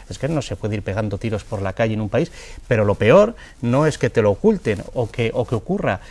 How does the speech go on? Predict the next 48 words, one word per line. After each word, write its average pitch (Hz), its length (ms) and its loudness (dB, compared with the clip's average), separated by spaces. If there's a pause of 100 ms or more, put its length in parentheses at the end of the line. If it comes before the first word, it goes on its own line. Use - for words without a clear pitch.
(100)
sino 113 340 0
que 101 140 0
la 95 180 -2
sociedad, 110 380 0
el 180 60 0
noventa 117 260 -2
y - 20 -4
nueve 131 160 2
por 170 200 0
ciento 185 280 -2
de 110 80 2
la 110 60 0
sociedad, 120 320 -2
incluida 147 420 0
Izquierda 143 380 0
Unida, 147 240 0
Partido 135 220 -8
Socialista, 151 380 -4
es - 120 -12
que 131 80 -6
no 147 60 -2
han 160 40 0
hecho 175 220 -6
ni 123 180 -4
siquiera 156 260 -4
una 165 240 -4
sola 175 260 -2
pregunta 143 400 -4
parlamentaria 151 520 0 (240)
porque 120 280 0
el 101 60 0
fallecido 110 640 0
era 127 160 0
un 110 160 -4
supuesto - 640 -2
delincuente. 92 760 -4 (420)
¿Dónde 131 180 2
vamos 139 220 2
a 135 80 -2
poner 131 260 0
el 131 120 -2
límite 131 320 0
para 127 180 -2
pegar 120 240 -2
tiros 113 300 -4
en 117 80 -4
la 110 100 -2
calle? 90 420 -4